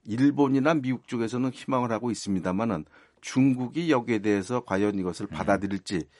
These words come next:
Speaker 1: 이것이 문제이기 때문에요.
Speaker 2: 예.
Speaker 1: 아마 그 미국이나 그 한국이나 그 일본도 이 문제에 대해서는 아마 그 중국 측과 사전 협의를
Speaker 2: 음.
Speaker 1: 갖고서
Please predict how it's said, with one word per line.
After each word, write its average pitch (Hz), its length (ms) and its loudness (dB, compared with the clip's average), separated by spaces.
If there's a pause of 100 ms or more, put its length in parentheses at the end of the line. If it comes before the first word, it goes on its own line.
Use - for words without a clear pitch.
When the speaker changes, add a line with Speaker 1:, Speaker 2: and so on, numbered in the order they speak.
Speaker 1:
이것이 107 280 -2
문제이기 92 400 -2
때문에요. 95 520 -4
Speaker 2:
예. 82 160 -4 (100)
Speaker 1:
아마 113 280 0
그 110 200 -2
미국이나 117 680 0
그 107 260 -2 (240)
한국이나 107 640 -2
그 98 120 -6
일본도 98 600 0 (340)
이 104 120 -4
문제에 107 340 2
대해서는 104 380 -2
아마 110 260 -2
그 98 320 -4
중국 95 320 -8
측과 - 240 -8
사전 143 380 -4
협의를 113 260 -2
Speaker 2:
음. 87 40 0
Speaker 1:
갖고서 85 360 -6